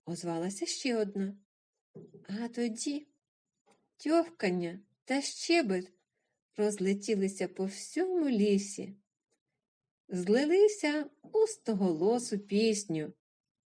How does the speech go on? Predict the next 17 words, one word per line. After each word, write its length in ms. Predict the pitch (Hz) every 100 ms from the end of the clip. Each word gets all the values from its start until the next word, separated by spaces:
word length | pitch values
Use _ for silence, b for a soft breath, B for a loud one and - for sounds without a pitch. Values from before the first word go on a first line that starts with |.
| _ _ _ _ _ _
І 80 | -
невдовзі 720 | 196 233 214 202 349 311 233
бриніла 520 | 208 208 247 302 294 269
звідусіль 800 | 220 262 285 311 320 - 339 339
пташина 680 | - - 240 - 277 262 220
музика. 640 | 208 247 190 - - 196 - _ _ _ _ _ _ _ _ _
І 160 | 202 196
хай 360 | - 381 392
куди 320 | - 220 185
б 80 | 151
дивився 540 | 170 160 170 165 - -
Едмунд, 540 | 202 247 - 175 151 160 - _ _ _ _ _ _ _
всюди 520 | - - 214 220 165
пташки 680 | 156 - 151 - - 226 262 - _ _ _ _ _ _ _
сідали 520 | - 233 220 392 370
на 140 | 214 165
дерева, 640 | 151 175 277 294 247 254